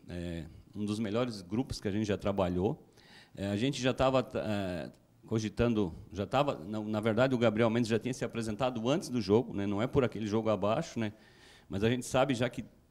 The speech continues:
que a competição exige que a gente chegue bem forte lá no final, né? Então, por isso a gente tá se preparando, tá? Trouxe aí o Ga-, o Gabriel Mendes, que vai nos reforçar, vai nos ajudar bastante,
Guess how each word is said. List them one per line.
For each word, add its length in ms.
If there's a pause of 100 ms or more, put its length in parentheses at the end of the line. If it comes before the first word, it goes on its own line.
(240)
que 100
a 60
competição 680
exige 460
que 60
a 40
gente 180
chegue 240
bem 160
forte 300
lá 80
no 80
final, 320
né? 80
Então, 200
por 200
isso 160
a 20
gente 100
tá 140
se 100
preparando, 540
tá? 160 (140)
Trouxe 280
aí 100
o 80
Ga-, 160
o 120
Gabriel 340
Mendes, 380 (340)
que 80
vai 140
nos 160
reforçar, 560
vai 120
nos 120
ajudar 280
bastante, 580